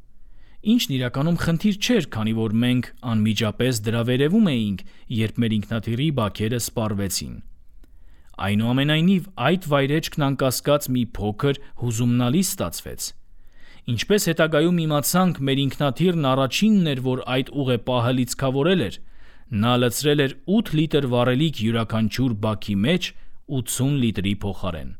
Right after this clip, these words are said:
Նա չգիտեր, թե ինչպես հետևեր վառելիքի չափիչի ցուցումներին, և միակ բանը, որով զբաղվում էր այն համազգային ընկերությունը, որտեղ նա աշխատում է, ինքնաթիռներ լիցքավորելն է, անհավատալի է։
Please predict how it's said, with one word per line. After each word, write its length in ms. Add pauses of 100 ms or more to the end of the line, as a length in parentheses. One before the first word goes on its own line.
(760)
Նա 220
չգիտեր, 520
թե 120 (120)
ինչպես 480
հետևեր 460
վառելիքի 580
չափիչի 560
ցուցումներին, 720 (520)
և 320
միակ 460
բանը, 340
որով 300
զբաղվում 640
էր 180
այն 300
համազգային 640
ընկերությունը, 680 (320)
որտեղ 440
նա 140
աշխատում 540
է, 100 (400)
ինքնաթիռներ 840
լիցքավորելն 840
է, 80 (360)
անհավատալի 880
է։ 160